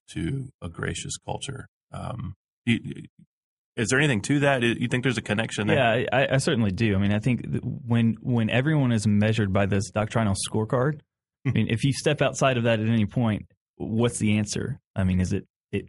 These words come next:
Speaker 2: feels like condemnation, doesn't it?
Speaker 1: Yeah.
Speaker 2: I mean, it, when we, when we limit people and, and don't give them that environment to grow and change and just rethink their lives. Because, I mean, to be honest, if, if we were to sit here all day and just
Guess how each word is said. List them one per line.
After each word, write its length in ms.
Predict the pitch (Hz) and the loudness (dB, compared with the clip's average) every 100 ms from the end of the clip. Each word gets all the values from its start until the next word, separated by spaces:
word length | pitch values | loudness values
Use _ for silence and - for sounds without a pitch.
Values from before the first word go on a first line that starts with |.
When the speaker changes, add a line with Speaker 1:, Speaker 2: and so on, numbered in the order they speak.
| _ | _
Speaker 2:
feels 200 | 113 110 | 0 2
like 140 | 104 87 | 2 0
condemnation, 640 | - 92 87 92 131 104 | 0 0 0 0 -2 -4
doesn't 300 | 104 110 113 | -4 -4 -4
it? 80 | - | -4
Speaker 1:
Yeah. 160 | 90 90 | -4 -2
Speaker 2:
I 60 | |
mean, 160 | 92 95 | -2 0
it, 260 | - 113 - | -2 -6 -6
when 280 | - 107 107 | -2 0 2
we, 260 | 110 117 - - - | 2 2 -2 -12 -2
when 140 | 123 | 0
we 100 | 107 | 2
limit 500 | 104 117 151 123 - | 2 2 4 2 0
people 320 | 123 110 107 | 0 2 2
and, 220 | 101 98 107 | 2 2 2
and 120 | 98 | 2
don't 180 | 110 117 | 2 2
give 160 | 113 | 2
them 200 | 113 104 | 2 2
that 180 | 107 101 | 0 2
environment 460 | 95 98 101 101 - | 2 4 2 0 -2
to 80 | |
grow 420 | 107 95 98 107 98 | -6 0 2 2 2
and 120 | 92 | 0
change 240 | 107 101 | 0 2
and 120 | 95 | 2
just 160 | 104 110 | 2 0
rethink 520 | 92 107 147 147 127 | 2 2 2 0 0
their 120 | 101 95 | 0 0
lives. 220 | 95 120 | -2 0
Because, 240 | 120 120 - - - - | 0 0 -4 -12 -16 -2
I 60 | |
mean, 200 | 139 131 | 0 0
to 100 | 143 | 0
be 100 | 151 | 2
honest, 320 | 147 127 101 110 | 2 2 2 0
if, 100 | 101 | 0
if 180 | 110 117 | 0 2
we 100 | 143 | 2
were 100 | 120 | 2
to 60 | |
sit 220 | 104 139 | 0 -2
here 280 | 123 113 104 | 2 2 2
all 200 | - 120 | 2 2
day 180 | 104 95 | 2 2
and 100 | 87 | 0
just 140 | 90 | -2